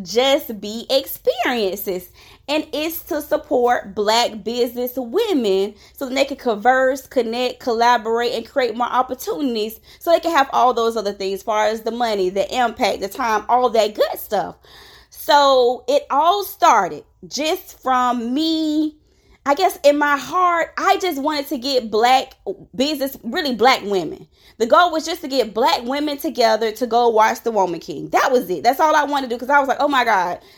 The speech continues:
this feels like a movie that Black women should be at." So at first I thought about selling tickets, but then I was like, "Uh, no, I don't even feel like the hassle of the whole selling situation." So I just decided to book the theater,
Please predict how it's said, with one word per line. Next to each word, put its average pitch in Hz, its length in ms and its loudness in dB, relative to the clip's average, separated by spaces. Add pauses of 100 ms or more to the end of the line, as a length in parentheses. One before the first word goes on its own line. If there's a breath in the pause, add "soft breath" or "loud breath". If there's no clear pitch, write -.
this 302 200 -2
feels 285 260 4
like 277 160 0
a 233 100 4
movie 247 440 -4
that 214 240 2
Black 233 260 2
women 233 320 -4
should - 160 -2
be 202 200 -4
at." 175 160 -4
So 214 500 0 (320 soft breath)
at 254 140 0
first 330 260 4
I 285 80 6
thought 277 200 4
about 285 200 0
selling 302 220 -2
tickets, 254 400 -6
but - 80 -8
then 247 100 0
I 240 80 2
was 226 120 -4
like, 214 240 0
"Uh, 247 380 6
no, 214 400 2
I 226 80 2
don't 247 160 2
even 226 160 -2
feel 214 220 -2
like 214 180 0
the 185 80 -2
hassle 185 840 0 (300 loud breath)
of 233 220 4
the 240 100 4
whole 240 360 4
selling 240 460 2
situation." 208 920 -4 (360 soft breath)
So 330 340 4
I 269 140 4
just 277 180 -6
decided 226 460 -2
to 214 160 0
book 202 320 -4
the 349 80 -6
theater, 208 640 2